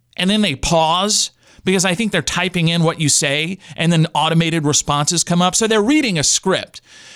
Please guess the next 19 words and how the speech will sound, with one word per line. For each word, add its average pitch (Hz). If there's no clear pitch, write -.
So 208
at -
this 247
point, 196
I'm 165
just 123
getting -
pissed. -
So 175
I 185
say, 170
"Ma'am, 220
there 208
is 175
a 143
communication 160
barrier 160
between 165
us. 160